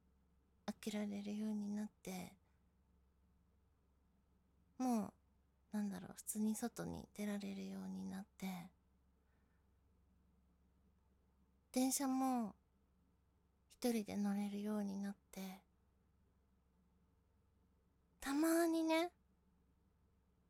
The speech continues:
危ない時があるんですけど、<laughs> なんか電車よりも、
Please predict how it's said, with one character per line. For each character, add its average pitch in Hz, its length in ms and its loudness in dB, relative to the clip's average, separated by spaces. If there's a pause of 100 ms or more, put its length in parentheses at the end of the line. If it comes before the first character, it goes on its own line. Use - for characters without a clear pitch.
(760)
危 247 100 6 (120)
な 254 120 8
い 240 60 4
時 214 280 -2
が 185 160 -2
あ 214 60 -2
る 247 140 8
ん 277 80 8
で 262 80 6
す 269 240 0
け 226 120 4
ど、 220 100 6
<laughs> - 1700 0
な 262 80 2
ん 262 40 -4
か 208 140 -4
電 269 400 0
車 320 220 2
よ 320 160 4
り 262 160 0
も、 196 440 -2